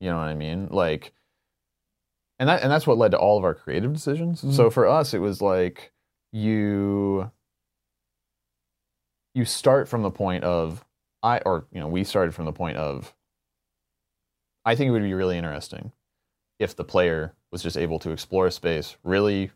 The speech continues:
Speaker 1: deeply interactively, open all the cabinets and drawers and dig through and find things behind, you know, something that fell behind the dresser and, like, just a little scrap of paper and a note and, and put all these pieces together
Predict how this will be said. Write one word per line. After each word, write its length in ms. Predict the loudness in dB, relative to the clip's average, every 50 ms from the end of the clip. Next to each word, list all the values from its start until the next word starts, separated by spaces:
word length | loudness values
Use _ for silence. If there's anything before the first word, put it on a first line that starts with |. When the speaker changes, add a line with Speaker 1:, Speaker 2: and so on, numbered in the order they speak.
| _ _ _ _
Speaker 1:
deeply 340 | -4 -4 -4 -2 -2 -4 -2
interactively, 640 | -2 -2 -2 -2 -2 -2 -4 -6 -8 -8 -6 -2 0
open 280 | 0 0 0 0 -2 -2
all 260 | 0 0 0 0 0
the 80 | -2
cabinets 440 | -2 0 0 0 0 -2 -4 -6 -6
and 140 | -6 -8 -4
drawers 320 | 0 0 0 2 0 -2
and 200 | -4 -6 -6 -2
dig 200 | -2 -2 -2 0
through 160 | -2 -2 -2 -2
and 100 | -2 -6
find 300 | -4 -4 -4 -2 -2 -4
things 200 | -6 -6 -8 -6
behind, 580 | -8 -10 -10 -4 -4 -2 -2 0 -2 -2 -4 -4 -8 _ _ _ _ _ _
you 80 | -6 -4
know, 100 | -4 -2
something 260 | 0 0 0 2 0
that 80 | -2 0
fell 180 | 2 2 2
behind 360 | 2 0 -4 -2 -2 -2 0
the 60 | -2 0
dresser 460 | 2 2 2 2 0 -2 -2 0 -2
and, 260 | -2 -2 -2 -4 -4
like, 220 | -4 -4 -4 -6 -2
just 180 | -4 -4 -2
a 60 | -2 -2
little 180 | 0 0 0
scrap 300 | 0 0 0 0 0 -2
of 80 | -6 -8
paper 280 | -4 -4 -4 -2 -4
and 100 | -4 -4
a 40 | -4
note 340 | -2 0 2 2 2 2 0 -6 _ _ _ _
and, 280 | -6 -4 -4 -4 -4 -6 -6
and 320 | -6 -4 -4 -4 -4 -6 -8 _ _ _ _ _ _ _ _ _ _ _
put 180 | 2 6 6 8
all 140 | 8 8 6
these 180 | 4 2 -2
pieces 340 | -2 -4 -6 -4 -4 -6 -6
together 500 | -4 -2 0 0 0 0 -2 -4 -6 -10